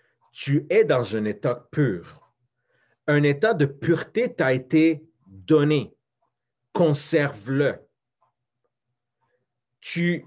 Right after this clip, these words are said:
tu as été sanctifié. Tu as été mis à l'écart. Tu as été purifié. Conserve cet état. Fais, fais tout ton possible pour pouvoir te garder dans cet état-là.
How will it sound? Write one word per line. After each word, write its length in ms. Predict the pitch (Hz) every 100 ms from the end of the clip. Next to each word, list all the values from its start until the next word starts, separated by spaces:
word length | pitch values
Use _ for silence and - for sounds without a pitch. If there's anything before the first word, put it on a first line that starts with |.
| _
tu 260 | - - 170
as 80 | 156
été 240 | 151 220
sanctifié. 1120 | 190 - 196 185 170 - 160 - 175 180 147 - _ _ _
Tu 220 | - 170
as 80 | 156
été 340 | 151 - 165 160
mis 420 | 147 170 185 156
à 80 | 147
l'écart. 540 | 139 139 165 151 104
Tu 160 | - 127
as 60 |
été 200 | 117 151
purifié. 1000 | 143 - 165 147 151 - 165 175 165 - _ _ _ _ _ _ _ _ _ _
Conserve 680 | 190 190 - 208 208 202
cet 320 | - - 123 110
état. 340 | - - -
Fais, 440 | _ - 202 220 220 - _
fais 220 | - 196
tout 220 | - 247
ton 180 | 262 190
possible 640 | 139 147 - 202 226 208 180 _ _ _ _
pour 140 | - 165
pouvoir 500 | 180 151 196 220 -
te 80 | 175
garder 680 | 113 202 190 - 135 226 240
dans 160 | 170
cet 320 | 139 - 139
état-là. 540 | 135 - 107 98 82